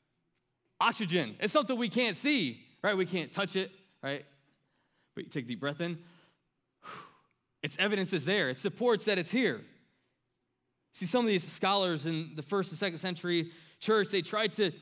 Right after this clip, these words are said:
throw it out of the canon of Scripture, saying it should not be with the rest of Scripture because it doesn't mention God's name at all, and it seems like he's not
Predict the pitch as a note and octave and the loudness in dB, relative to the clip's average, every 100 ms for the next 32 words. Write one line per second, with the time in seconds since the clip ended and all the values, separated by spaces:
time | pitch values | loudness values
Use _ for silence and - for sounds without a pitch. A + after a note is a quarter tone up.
0 | - _ - D#3+ F3 F#3+ G3 F3+ F3 F3+ | -20 _ -8 -2 2 2 2 0 0 0
1 | F#3 E3+ F#3 F3+ E3+ F3 C#3+ - - G3+ | 0 -2 -4 -4 -4 -4 -4 -6 -2 0
2 | F#3+ F#3 C#3 F3+ F#3 E3 - - D3 A#2 | 0 -2 -2 0 0 -2 -8 -6 -4 0
3 | F3+ F#3 E3 F3+ F3 F3+ F#3+ G#3 A3+ G3+ | -2 -2 -4 -4 -4 -4 -2 -2 -2 -2
4 | A3+ A#3+ E3 A3 - F#3 F#3+ F#3 D#3 A3+ | -2 -4 -4 -4 -4 -2 -2 0 -2 0
5 | G#3 G3 A#3+ D#3 D3+ C#3+ B3 G#3+ F#3 E3 | 0 -2 -2 -2 -2 -4 -4 -2 -2 -2
6 | C3+ F#3+ | -2 -2